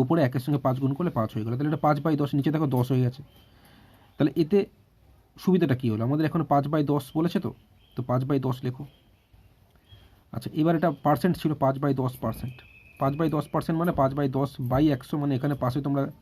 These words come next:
এই পার্সেন্টের জন্য গুণ দিয়ে এখানে একশো লিখতে পারো। সেক্ষেত্রে পাঁচ বাই, এখানে দেখো এক এককে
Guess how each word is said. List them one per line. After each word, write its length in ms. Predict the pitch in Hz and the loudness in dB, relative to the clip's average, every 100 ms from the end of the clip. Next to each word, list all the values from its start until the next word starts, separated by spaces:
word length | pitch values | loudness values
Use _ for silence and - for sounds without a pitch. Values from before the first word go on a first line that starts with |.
| 139 | -6
এই 40 | 127 | -2
পার্সেন্টের 380 | 127 147 135 131 | 0 0 -2 0
জন্য 120 | 135 165 | 0 0
গুণ 120 | 135 139 | 0 2
দিয়ে 100 | 135 | 2
এখানে 120 | 123 123 | 2 0
একশো 160 | - 135 | -2 -2
লিখতে 180 | 123 139 127 | -2 -2 -4
পারো। 140 | 139 - - - - - - - - - | -6 -12 -20 -20 -20 -20 -20 -20 -16 -8
সেক্ষেত্রে 300 | 131 165 175 - | -2 2 2 4
পাঁচ 160 | 156 160 131 | 4 4 2
বাই, 140 | 120 120 - _ - - - - - _ _ _ - | 2 0 -8 _ -20 -20 -20 -20 -20 _ _ _ -4
এখানে 200 | - 170 | 2 2
দেখো 120 | 160 147 | 4 2
এক 80 | 151 | 0
এককে 180 | 135 - | -2 0